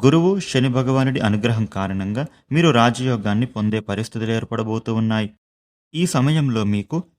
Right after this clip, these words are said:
పెండింగ్ పనులు అన్నీ కూడా పూర్తి అవుతాయి. అంటే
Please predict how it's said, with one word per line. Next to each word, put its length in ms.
పెండింగ్ 480
పనులు 400
అన్నీ 220
కూడా 300
పూర్తి 380
అవుతాయి. 440
అంటే 280